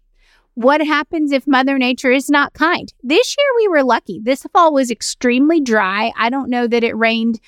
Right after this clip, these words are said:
really any of the Saturdays, but it can, and it frequently does.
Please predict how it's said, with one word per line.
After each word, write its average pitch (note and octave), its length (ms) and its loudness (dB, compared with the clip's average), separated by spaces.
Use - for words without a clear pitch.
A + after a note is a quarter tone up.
really B3 500 2
any C4+ 360 2
of G#3 160 -4
the A3+ 80 0
Saturdays, A3 920 -4
but C4+ 600 0
it F4 160 0
can, E4 500 0
and D#4 140 2
it - 120 -4
frequently F#4 680 0
does. C4 720 -2